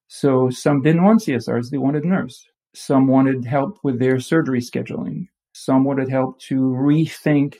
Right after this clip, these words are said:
the way they organize their consultation slots, et cetera, et cetera. We even eventually hired a remote manager for one practice. So it's really evolved quite a bit.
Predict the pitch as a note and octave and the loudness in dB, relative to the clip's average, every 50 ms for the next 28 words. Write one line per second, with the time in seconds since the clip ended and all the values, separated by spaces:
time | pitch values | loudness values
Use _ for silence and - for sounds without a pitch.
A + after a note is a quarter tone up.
0 | _ - D3 C3+ B2+ C3 B2+ B2+ B2+ B2 A2+ A#2 B2+ B2 A#2+ - D3+ C3+ C3 C3 | _ -4 -2 -2 0 0 0 0 -2 -2 -2 -2 -2 -2 -2 -2 -2 -2 -2 0
1 | B2+ B2 A#2+ A#2+ A#2+ A#2 A#2+ B2+ A#2+ A#2 - - B2 A#2+ - A#2+ A#2 - B2+ B2+ | 2 2 2 2 0 -2 -2 -4 -4 -2 0 0 0 0 -2 -4 -4 -4 -4 -4
2 | B2+ - - A#2+ - - _ _ _ - - - - D2+ D#2+ - - - - _ | -4 -2 -2 -2 -4 -6 _ _ _ -12 -6 -4 -4 -4 -6 -8 -12 -18 -20 _
3 | _ _ _ _ _ _ _ _ _ _ _ _ - B2+ A#2+ - - - - A2+ | _ _ _ _ _ _ _ _ _ _ _ _ -6 -6 -4 0 0 0 2 2
4 | A2 A2+ - - - - - - B2 - _ _ - - C3 C3 C3+ C3 C#3 C#3 | 0 -2 -2 -4 -6 -6 -6 -6 -8 -10 _ _ -4 0 2 4 4 4 4 2
5 | C#3 D3+ F#3+ - - C#3 C#3+ C#3+ C#3+ - - D3+ C#3 C3+ C3+ B2+ C3 B2+ B2 C#3 | 2 0 -2 -2 -2 0 0 0 0 0 0 0 0 0 0 0 0 -2 -2 -2
6 | C3+ C3+ C3 C3+ B2+ C3 C3 C#3+ C#3 C#3 D3 D3+ - C#3+ C#3 D3+ D#3 D3+ B2+ - | 0 0 0 0 0 0 0 0 0 0 -2 -2 0 0 0 0 0 0 -2 -4
7 | A2+ G#2+ - - - - A#2+ A#2 A2+ G#2+ - - - - - - - B2 - - | -8 -10 -10 -10 -8 -4 -2 -2 -2 -2 -4 -8 -8 -10 -10 -12 -14 -14 -16 -18
8 | - _ _ _ _ _ _ _ - - C#3 C3 - - - C#3 D#3 F3+ G3+ G3 | -20 _ _ _ _ _ _ _ -6 -2 0 0 0 -2 0 4 6 6 8 8
9 | E3+ D3 B2+ B2+ C3+ C3+ C3 B2 - - - C3 B2 A2+ A2+ - - - | 6 4 4 4 4 2 2 2 -2 -6 -6 -6 -4 -4 -4 -6 -10 -12